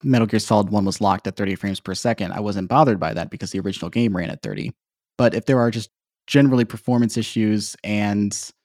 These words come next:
little things that Digital Foundry pointed out too, like, if you, the H D collection from the Xbox three sixty, if you just put the disc in and play that, it's actually at a better visual fidelity than the current Volume one Master Collection is on Xbox Series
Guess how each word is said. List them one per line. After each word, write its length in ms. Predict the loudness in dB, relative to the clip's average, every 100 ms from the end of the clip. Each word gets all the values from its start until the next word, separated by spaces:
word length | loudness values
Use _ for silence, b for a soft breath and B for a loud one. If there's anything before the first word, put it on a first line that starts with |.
| _ 0
little 240 | 6 6
things 360 | 6 4 4 2
that 160 | 0
Digital 280 | 0 0 0
Foundry 300 | 2 2 0
pointed 240 | 0 4 4
out 140 | 4
too, 160 | 4 4
like, 160 | 4
if 100 | 2
you, 80 | -2 -4 _ _ _ _ _
the 60 | 2
H 200 | 2 4
D 120 | 2
collection 460 | 4 2 2 0 0
from 220 | 2 2
the 120 | 2
Xbox 500 | 0 -4 2 2 2
three 140 | 2
sixty, 560 | 2 2 0 2 2 2 -4 _
if 100 | -4
you 60 | 0
just 200 | -2 0
put 100 | 0
the 80 | 2
disc 260 | 2 2
in 100 | 2 4
and 140 | 2
play 200 | 4 4
that, 240 | 4 2
it's 120 | 2 -2
actually 240 | -2 0
at 60 | 0
a 40 |
better 260 | 0 0 2
visual 380 | 2 2 0
fidelity 500 | 0 2 2 2 2
than 280 | 0 2 2
the 280 | 2 2 0 -4 -2
current 320 | 2 2 0 -6
Volume 360 | 2 4 6 6
one 160 | 6
Master 280 | 6 4 0
Collection 280 | 0 0 2
is 140 | 0
on 80 | 2
Xbox 380 | 0 0 -2 -2
Series 280 | 0 2